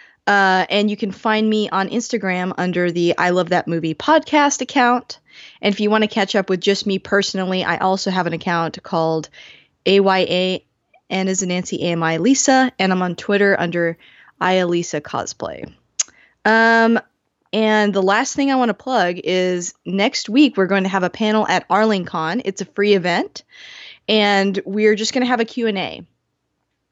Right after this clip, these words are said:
So I'm gonna kinda run through how I started the podcast and where we are today, and then take questions from the audience. So hope to see some of you guys out there. That's next Saturday at three thirty P M.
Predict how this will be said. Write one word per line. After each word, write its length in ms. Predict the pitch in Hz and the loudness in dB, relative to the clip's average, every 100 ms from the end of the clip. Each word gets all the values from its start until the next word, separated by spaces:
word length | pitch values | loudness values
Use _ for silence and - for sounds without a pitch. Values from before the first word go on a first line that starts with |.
| - - | -20 -10
So 500 | - 233 214 208 202 | 0 4 6 6 4
I'm 280 | - 190 190 | 4 0 0
gonna 260 | 208 208 190 | -2 -4 -6
kinda 300 | - 220 175 | -6 -6 -2
run 280 | 180 202 208 | 0 -2 -2
through 520 | 190 196 190 190 190 | -2 2 2 2 0
how 320 | 180 175 170 | -2 -2 0
I 140 | 123 | -2
started 340 | 165 - 285 262 | -4 -2 0 0
the 80 | 240 | -2
podcast 640 | 233 220 220 220 208 - | -2 -2 0 0 0 0
and 180 | 180 165 | -6 -2
where 160 | 175 180 | 0 0
we 160 | 175 | 0
are 160 | 165 175 | 0 -2
today, 520 | - 170 165 180 285 - - - - | -4 -2 0 0 -2 -6 -18 -14 -2
and 100 | 175 | 2
then 120 | 170 | 2
take 200 | 175 180 | 2 -2
questions 420 | - 175 - 170 | 0 0 0 -4
from 140 | - 170 | -4 -2
the 140 | 156 | 0
audience. 360 | 165 151 202 - | 0 0 -2 -4
So 300 | - 165 165 | -4 -2 -2
hope 300 | 156 185 - | 0 -2 -2
to 80 | 180 | -6
see 260 | - 190 | -2 -2
some 260 | 185 - 180 | 0 0 0
of 120 | 170 | 0
you 80 | 165 | 0
guys 240 | 160 160 | 0 0
out 220 | 156 160 | 0 -2
there. 220 | 190 220 269 | 0 0 2
That's 300 | 170 - - | 0 -2 -4
next 220 | 170 - | -4 -2
Saturday 520 | 180 170 175 175 180 | 0 0 0 0 0
at 240 | - - | -2 -4
three 220 | - 277 285 | -4 -2 0
thirty 340 | 247 208 175 | 2 0 0
P 220 | - 160 | -4 -4
M. 320 | 151 160 226 | -2 0 0